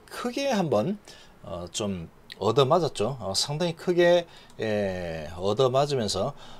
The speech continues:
어, 너도 나도 다 하락을 했습니다. 큰 폭으로 하락했죠. 이 제약 바이오 쪽이 재평가를 열심히 받고 있는,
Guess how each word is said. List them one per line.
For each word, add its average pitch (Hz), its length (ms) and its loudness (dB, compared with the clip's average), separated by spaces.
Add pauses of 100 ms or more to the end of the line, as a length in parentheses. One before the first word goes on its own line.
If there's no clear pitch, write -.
(120)
어, 82 120 -10
너도 190 300 6
나도 175 280 2
다 170 360 2
하락을 151 520 4
했습니다. 104 520 -4
큰 285 300 -6
폭으로 262 320 0
하락했죠. 107 520 -2 (340)
이 135 120 -4
제약 147 420 2
바이오 180 220 4
쪽이 170 260 0
재평가를 143 960 2
열심히 135 420 0
받고 143 320 0
있는, 101 280 -2